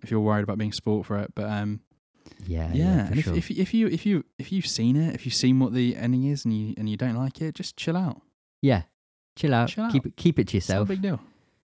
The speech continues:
Speaker 2: And, um,
Speaker 1: Yeah.
Speaker 2: yeah, exactly. Just, just, con-, just continue living, you know. Um, so I think that's, I think that's the main, the main game stuff.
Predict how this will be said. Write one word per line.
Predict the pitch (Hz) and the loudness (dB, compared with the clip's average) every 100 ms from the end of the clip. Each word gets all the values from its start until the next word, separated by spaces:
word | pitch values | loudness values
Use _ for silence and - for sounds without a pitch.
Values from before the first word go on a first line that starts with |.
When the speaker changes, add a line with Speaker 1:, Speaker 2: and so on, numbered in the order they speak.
| _ - | _ -6
Speaker 2:
And, | 117 | -2
um, | 110 110 110 113 110 - | 0 2 2 0 -2 -6
Speaker 1:
Yeah. | 190 - _ _ _ _ _ - | -10 -10 _ _ _ _ _ -4
Speaker 2:
yeah, | 139 92 - | -2 -2 -4
exactly. | 135 - - - - _ _ - | -6 -6 -8 -10 -12 _ _ -20
Just, | - - | -20 -20
just, | - - | -20 -8
con-, | 170 | -4
just | - 170 - | 0 0 2
continue | 175 175 165 | 2 2 2
living, | 120 92 | 2 2
you | 92 | 0
know. | 98 104 _ _ - - - - | -2 -6 _ _ -20 -20 -20 -10
Um, | - 113 113 117 - _ - _ _ _ _ _ - - _ - | 0 2 2 0 -4 _ -20 _ _ _ _ _ -20 -20 _ -8
so | - - - 143 87 60 - - - _ | -4 0 4 6 4 0 -6 -12 -20 _
I | - | -8
think | - 151 147 - | -2 2 2 0
that's, | 131 120 - - - - - _ _ _ - | 0 0 -4 -12 -12 -12 -16 _ _ _ -14
I | |
think | - 165 | -6 -4
that's | - - | -4 -2
the | |
main, | 101 92 85 87 - | 0 0 -2 -6 -6
the | |
main | 90 85 82 | -4 -4 -6
game | 82 82 80 | -8 -8 -10
stuff. | - 95 104 - | -10 -8 -8 -10